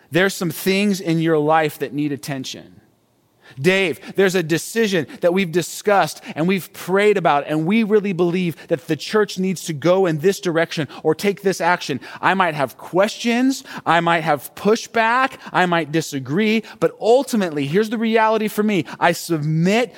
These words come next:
to these people that God has put in spiritual authority over me. I submit even when I disagree. That's the definition of submission.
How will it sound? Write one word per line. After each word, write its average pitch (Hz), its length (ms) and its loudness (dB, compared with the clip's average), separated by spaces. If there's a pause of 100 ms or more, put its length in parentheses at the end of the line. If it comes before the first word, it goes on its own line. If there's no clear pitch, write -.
(120)
to 190 100 0
these 202 260 0
people 208 400 0
that 151 220 -2
God 180 240 2
has 208 160 -6
put 190 340 0
in 151 80 -4
spiritual 190 480 -2
authority 165 800 0 (300)
over 190 440 4 (220)
me. 143 720 -2 (1400)
I 180 140 4
submit 196 760 2
even 226 400 0
when 208 180 2
I 180 160 2
disagree. 160 1400 0
That's 139 160 -4
the 156 100 -2
definition 170 540 0
of 110 100 -8
submission. 117 460 -12